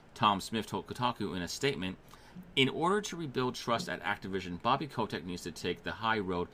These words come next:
and start listening to workers instead of doing everything possible, including breaking the law, to silence them." Again, another fuckface.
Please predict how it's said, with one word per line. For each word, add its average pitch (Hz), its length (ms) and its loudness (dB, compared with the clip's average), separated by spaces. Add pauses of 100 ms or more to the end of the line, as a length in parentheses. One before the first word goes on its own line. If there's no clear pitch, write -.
(260)
and 110 120 0
start 147 220 4
listening 113 220 0
to 107 60 0
workers 95 300 -2
instead 92 240 -4
of 87 140 -4
doing 85 340 -2
everything 82 540 -6
possible, 92 580 0 (240)
including 92 320 0
breaking 82 280 -2
the 78 60 -4
law, 90 280 2
to - 100 -8
silence 85 440 -2
them." 64 180 -14 (1300)
Again, 92 320 2 (160)
another 82 260 -2
fuckface. - 480 -6